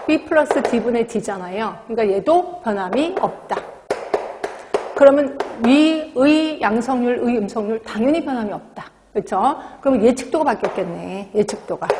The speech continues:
예측도, 양성 예측도. 자, 양성 예측도 A 플러스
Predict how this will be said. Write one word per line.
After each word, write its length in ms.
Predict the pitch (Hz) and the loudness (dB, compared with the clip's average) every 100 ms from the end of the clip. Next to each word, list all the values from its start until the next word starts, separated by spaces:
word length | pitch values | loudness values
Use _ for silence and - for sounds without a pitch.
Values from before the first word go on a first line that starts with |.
| - - - - - - - | -2 -8 -8 -18 -4 -2 4
예측도, 800 | 214 226 254 - 285 311 339 349 | 4 4 2 2 6 8 6 4
양성 480 | 202 226 254 294 269 | 2 4 0 0 2
예측도. 480 | 226 - 208 - 233 226 - 208 - | 0 0 -4 0 -2 -2 -2 -2 -2
자, 100 | 214 | -4
양성 400 | 202 226 240 247 | -2 -2 -2 -2
예측도 680 | 214 - 208 - 277 320 339 - - - | -4 -4 -8 2 6 6 4 -4 -10 -2
A 240 | 214 247 254 | 4 4 4
플러스 760 | - 277 262 247 240 - 269 | -2 -2 0 0 -4 -4 -2